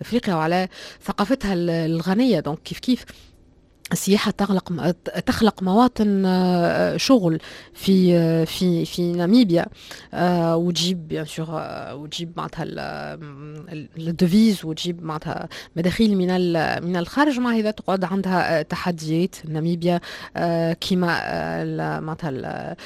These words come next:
كيما شوماج، آه، كيما التفاوت ال-، الاجتماعي وال-، والاقتصادي، آه، خاصة، آه، بالنسبة للثروات ال-، المنجمية. دونك، آه، لازم معناتها، آه، وهي قاعدة تحط في، في سياسات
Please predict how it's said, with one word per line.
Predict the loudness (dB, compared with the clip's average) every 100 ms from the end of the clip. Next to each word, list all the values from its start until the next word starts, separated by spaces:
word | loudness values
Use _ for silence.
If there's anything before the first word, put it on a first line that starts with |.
| -18 -4
كيما | 2 4
شوماج، | 6 6 6 2 0 -2 -4
آه، | 0 0 0
كيما | -2 -2 0
التفاوت | 2 0 0 2 4 4 2 -2
ال-، | -2 0 0
الاجتماعي | 0 0 -4 -2 0 0 0 0
وال-، | 0 0 2
والاقتصادي، | 2 2 0 -6 -8 -4 2 4 4 -2 -4 -10 -16 -6
آه، | -4
خاصة، | -2 0 0 0 0 0 0 -6 -20 -20 -20 -8
آه، | 0 2 2
بالنسبة | 2 0 2 0
للثروات | 0 0 2 2 2 0
ال-، | 0
المنجمية. | 2 2 2 2 2 2 2 2 2 0 -6 -18 -2
دونك، | 2 2 2 -2 4
آه، | 6 6 6 4
لازم | 4 4 4
معناتها، | 2 0 -2 0
آه، | 2 2 2 -2 -4 -6
وهي | -6 -2 2 2
قاعدة | 0 -4 -2 -2
تحط | -4 -8 -8
في، | -10 -6 -4 -6
في | -6
سياسات | -4 0 0 2 2 0